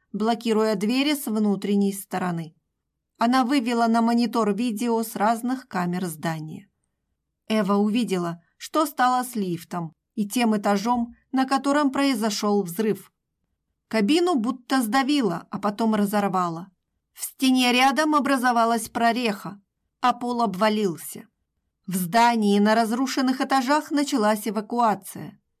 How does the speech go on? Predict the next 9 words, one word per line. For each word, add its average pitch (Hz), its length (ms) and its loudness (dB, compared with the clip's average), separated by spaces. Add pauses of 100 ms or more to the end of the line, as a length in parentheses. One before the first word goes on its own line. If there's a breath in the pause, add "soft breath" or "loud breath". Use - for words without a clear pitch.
(260)
Принципалы 220 680 0
организованными 208 920 2
рядами 226 600 2 (260)
покидали 277 480 0
головное 220 680 0
здание. 170 680 -6 (440)
Ищейки 220 580 0
и 202 220 -4
трапперы 233 580 0